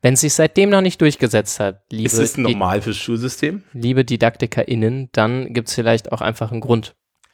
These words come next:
Speaker 1: dass ich, also die Möglichkeiten sind schon länger da als das Smartphone. So,
Speaker 2: Ja,
Speaker 1: ähm.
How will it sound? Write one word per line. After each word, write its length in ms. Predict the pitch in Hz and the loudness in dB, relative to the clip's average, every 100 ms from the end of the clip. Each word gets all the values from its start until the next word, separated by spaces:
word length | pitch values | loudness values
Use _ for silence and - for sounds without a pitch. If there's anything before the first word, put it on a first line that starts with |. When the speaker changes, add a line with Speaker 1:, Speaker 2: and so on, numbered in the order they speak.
| _ | _
Speaker 1:
dass 200 | - 104 | -8 -8
ich, 240 | 110 101 - | -8 -12 -2
also 220 | 113 110 98 _ | 0 0 -4 _
die 40 | 120 | -2
Möglichkeiten 500 | 123 139 - 127 123 | -2 0 0 0 0
sind 160 | 123 | -4
schon 120 | - 120 | -4 -2
länger 240 | 123 135 | 0 0
da 160 | 120 117 | 2 0
als 160 | 117 | -2
das 140 | - - | -6 -8
Smartphone. 580 | 117 120 - 95 98 | -6 -8 -10 -12 -12
So, 120 | 101 110 | -10 -6
Speaker 2:
Ja, 240 | 110 113 113 110 | -2 -4 -6 -14
Speaker 1:
ähm. 140 | 107 | -18